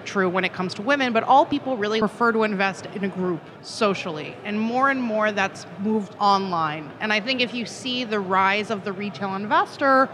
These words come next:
over, you know, past twenty nineteen, twenty twenty, twenty-one, twenty-two, eToro has definitely been riding that wave through offering products that's actually based around you getting comfortable with investing through investing in community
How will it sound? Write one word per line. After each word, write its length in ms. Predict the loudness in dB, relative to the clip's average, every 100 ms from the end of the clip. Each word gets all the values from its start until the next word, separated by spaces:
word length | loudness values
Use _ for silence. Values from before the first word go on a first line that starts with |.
| 0
over, 440 | 4 4 4 4 4
you 180 | 2 0
know, 180 | 0 0
past 420 | 0 0 0 -4
twenty 280 | -2 0 0
nineteen, 500 | 0 -2 -4 -6 -6
twenty 200 | -4 -6
twenty, 260 | -4 -4 -2
twenty-one, 420 | -4 0 0 0
twenty-two, 560 | -2 -4 -4 -2 -2 -4 -14 -12
eToro 500 | -6 2 4 6 4
has 140 | 2
definitely 640 | 0 -2 -2 -8 -6 -6 -4
been 580 | -2 -2 0 0 -2 -8 -14 -14 -2
riding 600 | 2 4 2 0 0 2
that 340 | 2 2 0 -8 0
wave 440 | 4 6 4 2
through 260 | -2 0 2 4
offering 500 | 4 4 2 -2 2
products 500 | 6 6 6 2 0
that's 200 | -4 0
actually 460 | 0 0 0 -2
based 420 | -2 -2 -4 -4 -4
around 480 | 0 2 2 0 -4 -16 -8
you 360 | -2 2 2 2
getting 280 | 0 0
comfortable 540 | -2 0 0 -2 -2 0
with 160 | 0
investing 680 | 0 2 2 0 -2 -2 -2
through 220 | -4 -8 -6
investing 680 | -2 -2 -2 -4 -4 -4 -8 -14 -4
in 200 | -2 -2
community 760 | -2 -4 -2 -2 -2 -2 -4